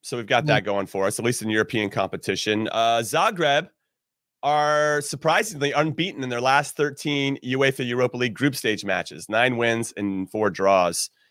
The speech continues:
Speaker 1: including winning their four, their last four in a row, and have only conceded once in their last eight group stage games in the Europa League. So I don't know, take that into consideration. Um, now, Dinamo Zagreb, they welcome an English opposition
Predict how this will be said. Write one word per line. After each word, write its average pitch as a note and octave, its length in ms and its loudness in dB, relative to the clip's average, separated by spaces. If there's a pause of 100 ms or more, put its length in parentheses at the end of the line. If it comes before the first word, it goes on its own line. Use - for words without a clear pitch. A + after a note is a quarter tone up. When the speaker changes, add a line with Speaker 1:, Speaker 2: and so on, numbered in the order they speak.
(180)
Speaker 1:
including D#3 340 0
winning C#3+ 160 2
their B2 80 0
four, B2+ 400 0
their A2+ 160 -2
last A#2 300 2
four B2 180 -2
in A2+ 80 -2
a A2+ 40 -2
row, B2+ 280 4
and A#2 380 2
have A2+ 100 -6
only C#3 140 2
conceded D3+ 340 0
once E3 340 2
in C#3 80 -6
their B2 120 -2
last B2+ 340 4
eight - 420 -6 (220)
group A#2+ 160 -8
stage A2 280 -6
games G2+ 300 -8
in G2 60 -14
the G2 60 -8
Europa F#2 260 -4
League. F2 220 -20
So - 140 -4
I G#3 100 0
don't - 80 0
know, C#3+ 100 4
take D3 180 -4
that C#3 120 2
into A#2+ 140 -2
consideration. F#2+ 680 -10 (420)
Um, D#3+ 460 0 (1000)
now, E3 260 4
Dinamo F3 380 0
Zagreb, D#3 520 2 (440)
they D3 140 0
welcome D#3 560 2 (120)
an C3+ 80 -2
English D3+ 320 2
opposition C3+ 680 -2